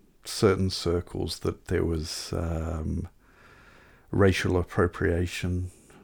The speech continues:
involved and, and what have you. But, uh, yes, I, I, I still am intending to,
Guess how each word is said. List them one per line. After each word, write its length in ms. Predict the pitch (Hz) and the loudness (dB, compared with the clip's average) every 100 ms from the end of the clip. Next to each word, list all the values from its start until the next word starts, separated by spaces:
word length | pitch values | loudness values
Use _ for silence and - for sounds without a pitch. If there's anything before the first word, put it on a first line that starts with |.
| - - | -16 -6
involved 720 | 95 - 87 87 87 90 - | -6 -2 -2 0 -2 -4 -4
and, 260 | 85 85 - - - - - | -2 -2 -4 -14 -18 -18 -6
and 100 | 113 | 0
what 140 | 101 95 | 0 2
have 220 | 95 98 | 0 2
you. 260 | 98 95 90 - | 2 2 0 -2
But, 480 | 101 - - - - - - - | -2 -2 -8 -10 -12 -20 -16 -12
uh, 320 | - - - - | -10 -10 -12 -10
yes, 380 | - 98 85 - - - | 0 0 0 -6 -4 -2
I, 120 | 104 | 0
I, 240 | 104 104 98 - - - - - - - - - - - - | 2 2 2 -2 -16 -20 -20 -20 -20 -20 -20 -20 -20 -10 -2
I 80 | |
still 680 | 107 - 123 110 104 - - - - - _ _ _ - | 0 4 8 10 10 6 0 -18 -20 -20 _ _ _ 0
am 260 | 104 101 95 | 4 6 6
intending 540 | 98 - 101 92 90 | 6 4 4 4 4
to, 300 | - 87 85 | 2 0 0